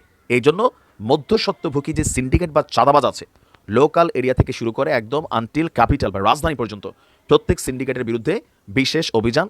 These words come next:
গ্রেফতারি চালাতে হবে। আর গতকালকে নির্দেশনা যখন আসছে, আমরা আশা করছি আজকে থেকে এটার বাস্তবায়ন দেখব। দেখেন,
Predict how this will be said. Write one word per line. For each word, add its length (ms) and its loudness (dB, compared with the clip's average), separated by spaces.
গ্রেফতারি 560 0
চালাতে 300 4
হবে। 180 -12
আর 100 2
গতকালকে 360 4
নির্দেশনা 320 -2
যখন 140 0
আসছে, 280 -2
আমরা 300 0
আশা 160 -2
করছি 220 -2
আজকে 200 0
থেকে 160 4
এটার 160 0
বাস্তবায়ন 520 -2
দেখব। 220 -12
দেখেন, 240 -4